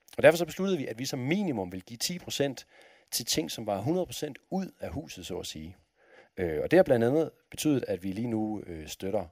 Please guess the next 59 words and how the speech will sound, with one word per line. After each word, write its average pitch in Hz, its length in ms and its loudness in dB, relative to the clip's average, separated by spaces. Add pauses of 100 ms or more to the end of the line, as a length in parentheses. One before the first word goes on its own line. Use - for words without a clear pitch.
Aalborg 151 340 8
Vineyard 131 300 -2
med 101 100 -6
to 123 160 -6
et 117 60 -10
halvt - 200 -2
tusind, 139 340 -8
som 95 140 -4
er, 85 140 -4
Aalborg 113 220 6
Vineyard 107 160 -2
er 92 40 -2
en 85 60 -8
kirkeplantning, 87 640 -4 (600)
blev 92 100 -8
startet 95 320 2
her 92 100 0
i 95 80 -2
sommer. 131 340 2 (140)
Øh, 78 300 0
de - 100 -8
er 92 40 -2
ikke 90 120 -6
særlig 90 180 -2
mange 85 140 -10
mennesker, 123 300 -6
fordi 117 180 -8
det 113 100 -4
er 107 40 0
Aalborg. 113 300 2 (1040)
Og, 104 320 8
øh, 92 200 6 (500)
jeg 120 100 8
ved, 156 80 10
at 160 100 4
de 180 120 6
her 196 80 8
mennesker, 135 460 2
så, - 200 -6
eller 92 200 0
de 135 140 -2
her 135 100 6
penge, 127 340 0
hedder 107 180 4
det, 87 120 -4
som 101 140 -2
måske 98 280 0
ikke 110 120 0
virker 117 240 6
som 98 180 -2
super 113 260 2
meget, 92 220 0
det 123 60 -2
betyder 170 280 -2
faktisk - 420 -4
sindssygt - 300 -8
meget 107 200 -2
for - 80 -8
dem. 127 200 0